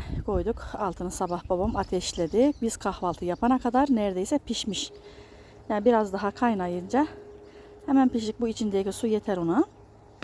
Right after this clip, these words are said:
Evet. Dövme tarhanası. Ekşi yoğurda karıştırıyor arkadaşlar. Bizim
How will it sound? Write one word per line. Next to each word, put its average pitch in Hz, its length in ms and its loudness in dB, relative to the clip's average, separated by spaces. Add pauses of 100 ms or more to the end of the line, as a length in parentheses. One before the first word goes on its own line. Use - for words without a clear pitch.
(800)
Evet. 294 480 4 (840)
Dövme 220 240 2
tarhanası. 180 680 -2 (160)
Ekşi 214 300 2
yoğurda 208 420 2
karıştırıyor 175 600 -4
arkadaşlar. 175 580 -4
Bizim 302 200 -2